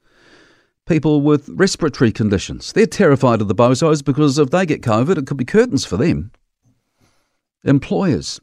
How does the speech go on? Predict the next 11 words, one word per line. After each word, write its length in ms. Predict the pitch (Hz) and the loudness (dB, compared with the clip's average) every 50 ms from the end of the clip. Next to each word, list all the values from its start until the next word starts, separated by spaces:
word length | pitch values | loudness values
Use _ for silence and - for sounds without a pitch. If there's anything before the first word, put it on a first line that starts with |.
| _ _ | _ _
especially 280 | - - 196 175 - 160 | -6 -2 -2 -2 0 0
ones 320 | 143 147 139 135 127 120 | 0 0 2 0 -2 -2
in 400 | - - 127 127 120 117 120 120 - _ | -4 -4 -2 -2 0 -2 -2 -4 -2 _
retail 640 | - 147 135 - - 147 147 147 139 135 127 123 | 2 2 2 2 0 0 2 2 2 0 0 -2
and 260 | 110 107 101 - - - | -2 -2 -4 -4 -6 -4
hospitality, 680 | 117 147 156 - - - - 180 - 190 135 - 92 | -4 -4 -4 -4 -4 -4 -2 -2 -2 -2 -2 -4 -2
they're 160 | 117 160 226 | -2 0 -2
terrified 520 | 226 - - 160 131 104 98 - 117 110 104 | -2 0 0 0 0 0 0 -2 -2 -4 -4
of 60 | 95 | -4
the 80 | 98 92 | -2 0
bozos 460 | 127 135 151 156 175 175 208 - | 0 0 0 -2 -4 -6 -6 -8